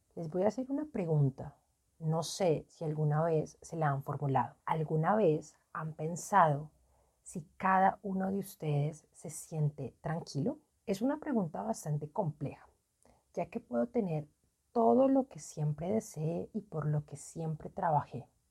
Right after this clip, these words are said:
También puedo tener salud y vida. Pero ¿con qué tranquilidad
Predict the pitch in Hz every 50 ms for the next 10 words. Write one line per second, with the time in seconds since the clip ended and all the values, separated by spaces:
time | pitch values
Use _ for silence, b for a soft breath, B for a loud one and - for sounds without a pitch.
0 | _ _ b b b b b b b b b b - 165 160 160 151 147 147 -
1 | 151 156 151 147 151 - 160 147 139 135 117 - - 139 131 131 135 160 214 247
2 | 277 277 - _ _ _ _ _ _ - 165 156 156 147 135 135 135 - _ _
3 | _ _ _ _ _ _ _ _ _ _ _ _ _ 160 156 160 160 160 - 156
4 | 151 151 - - 147 147 143 143 147 147 - - 208 208 196 190 165 151